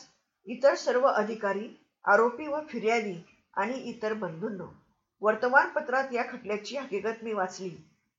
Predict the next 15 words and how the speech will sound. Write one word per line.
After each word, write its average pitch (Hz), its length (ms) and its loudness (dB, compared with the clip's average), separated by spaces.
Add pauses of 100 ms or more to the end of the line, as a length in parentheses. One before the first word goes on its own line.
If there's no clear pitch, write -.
ती 285 80 -8
वाचून 247 380 4
मी 320 120 -10
चकित 233 400 -8
झालो. 185 220 -8 (560)
सत्यासाठी 277 600 -2
येथे 269 280 -4
धावत 220 400 -2
आलो. 170 200 -2 (580)
एका 262 360 4
निरपराधी 233 640 2
माणसास 185 640 -2 (380)
वर्षानुवर्ष 269 800 2
तुरुंगाच्या 220 640 0
नरकात 185 420 0